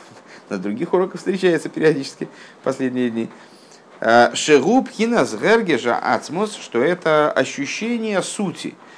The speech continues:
Шезеу и ехаюс анышомис леосит, который будет жизненностью душ, душ в будущем. Венихье лифанов.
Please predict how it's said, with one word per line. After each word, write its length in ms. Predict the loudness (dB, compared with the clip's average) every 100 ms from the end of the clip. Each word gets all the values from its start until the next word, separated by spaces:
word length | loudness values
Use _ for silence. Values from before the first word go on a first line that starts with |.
| -20 -6
Шезеу 540 | -2 2 6 6 6
и 100 | 2
ехаюс 920 | 0 -2 -2 -2 0 2 2 -2 -4 -2
анышомис 840 | 0 0 -4 -4 -2 -2 -4 -2
леосит, 440 | 0 2 0 -4 -6
который 380 | -4 -2 -2
будет 340 | -2 -2 -2 -2
жизненностью 540 | -4 -4 -6 -8 -8
душ, 260 | -8 -8 -10 -10
душ 400 | -6 -4 -4 -10 -20 -18 -10
в 200 | -8 -2
будущем. 520 | -2 -2 -4 -8 -4
Венихье 840 | -2 -2 -2 -4 -4 -4 -4 -4 -8 -6
лифанов. 600 | -4 -2 -2 -2 -4